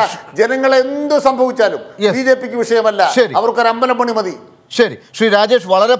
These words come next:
Speaker 2: പ്രധാനപ്പെട്ട ഒരു കാര്യമാണ് ശ്രീ അനിൽകുമാർ ഇപ്പൊ ചൂണ്ടിക്കാട്ടിയത്. അതായത്, നിങ്ങൾ ആരെ എതിർക്കുന്നു എന്നുള്ളത് നിങ്ങൾക്ക് കോൺഗ്രസിന് ഈ സംസ്ഥാനത്തിൻ്റെ വിമർശനം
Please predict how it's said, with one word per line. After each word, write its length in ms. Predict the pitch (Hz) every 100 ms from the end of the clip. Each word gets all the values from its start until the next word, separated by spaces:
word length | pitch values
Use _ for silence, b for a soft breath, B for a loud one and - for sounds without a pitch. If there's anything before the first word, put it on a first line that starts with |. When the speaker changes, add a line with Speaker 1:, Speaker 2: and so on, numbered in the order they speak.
| 220
Speaker 2:
പ്രധാനപ്പെട്ട 500 | 214 233 254 247 233
ഒരു 80 | 214 208
കാര്യമാണ് 360 | 214 214 214 202
ശ്രീ 80 | 208
അനിൽകുമാർ 460 | 202 202 208 208 175 b b 180
ഇപ്പൊ 180 | 160 254 254
ചൂണ്ടിക്കാട്ടിയത്. 640 | 208 202 196 175 185 208
അതായത്, 340 | 254 254 240 233 - B - 185
നിങ്ങൾ 260 | 233 285 269 226 247
ആരെ 180 | 285 269
എതിർക്കുന്നു 480 | 214 247 - 247 269 247
എന്നുള്ളത് 300 | 233 233 226 220
നിങ്ങൾക്ക് 360 | 208 226 214 190 185
കോൺഗ്രസിന് 540 | 185 220 226 233 220 208 185 b b 156
ഈ 40 | 226 226
സംസ്ഥാനത്തിൻ്റെ 720 | 214 - 233 233 226 226 226 220 190
വിമർശനം 420 | 196 202 226